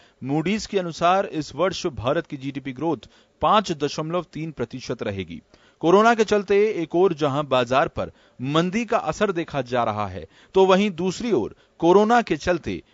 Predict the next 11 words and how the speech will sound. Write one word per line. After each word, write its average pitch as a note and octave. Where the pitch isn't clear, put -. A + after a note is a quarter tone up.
मध्य F3+
प्रदेश G3
विधानसभा D#3
में G3+
फ्लोर D#3+
test D#3+
को D3+
लेकर C#3
सीएम G#3+
कमलनाथ F3+
को -